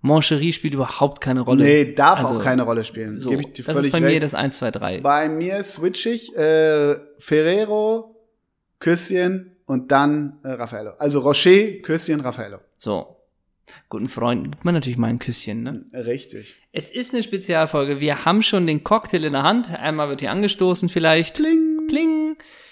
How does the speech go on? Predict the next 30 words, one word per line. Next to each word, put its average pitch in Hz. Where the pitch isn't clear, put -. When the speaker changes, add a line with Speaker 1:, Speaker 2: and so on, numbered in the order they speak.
Speaker 1:
Wir 165
möchten 180
euch 175
noch 165
einmal 165
darauf 151
hinweisen, 151
draußen 170
im 156
Grün, 165
zweiter 160
neunter, 147
Doppelsechs 147
Open 127
Air. 127
Tickets 165
wisst 143
ihr, 123
holt 202
euch 147
das, 147
sie 135
werden 139
immer 131
weniger, 127
immer 196
weniger. 139
Wir 131
haben 127
Bock. -